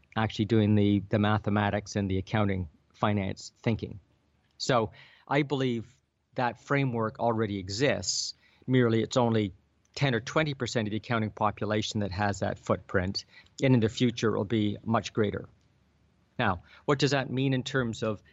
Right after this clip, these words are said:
A, the competencies or interest of people that go into finance? I think, uh, it's been traditionally,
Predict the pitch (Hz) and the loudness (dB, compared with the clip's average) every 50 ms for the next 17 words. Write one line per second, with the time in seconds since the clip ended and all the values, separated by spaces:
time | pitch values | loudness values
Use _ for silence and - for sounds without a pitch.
0 | _ _ - - 127 127 127 127 123 104 110 104 - - - - 151 143 143 135 | _ _ -2 0 2 4 4 2 2 0 -2 -4 -6 -8 -4 0 2 2 2 2
1 | - 135 135 123 - - - 127 117 113 92 101 98 - - 127 131 120 - - | 0 0 0 0 -2 -2 -2 -2 0 0 -2 -2 -4 -2 0 0 0 0 0 0
2 | 123 110 - - - 104 - - 123 120 - 113 104 104 101 - 123 120 123 127 | -2 -2 0 -2 -6 -8 -4 -4 -4 -2 0 0 -2 -2 0 2 2 2 4 2
3 | 110 104 - - 110 98 95 92 87 92 113 - - - - - _ - - - | 0 -2 -2 -2 -2 -2 -2 -2 -4 -4 -4 -4 -6 -8 -8 -10 _ -20 -20 -20
4 | - - - 117 113 107 - - 117 110 - - - - _ _ _ - 98 92 | -20 -6 -4 -2 -2 0 0 0 0 0 -2 -6 -10 -20 _ _ _ -10 -8 -6
5 | 90 87 87 - - 110 - - - - 117 110 107 98 - - 107 123 131 120 | -4 -4 -2 -2 -2 -2 -4 -2 2 4 4 4 4 2 0 0 2 2 2 2
6 | - - 131 113 107 110 110 104 98 95 92 | 2 2 0 0 2 2 2 2 0 -2 -4